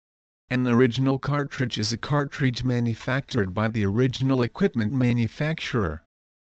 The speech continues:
For example, a horsepower cartridge for a horsepower printer.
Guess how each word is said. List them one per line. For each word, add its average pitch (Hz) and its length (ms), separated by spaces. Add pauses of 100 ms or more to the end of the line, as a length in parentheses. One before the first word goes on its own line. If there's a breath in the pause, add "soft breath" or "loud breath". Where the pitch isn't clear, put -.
(120)
For 147 160
example, 127 580
a 120 60
horsepower 131 760
cartridge 135 600
for 117 260
a 117 60
horsepower 139 800
printer. 107 560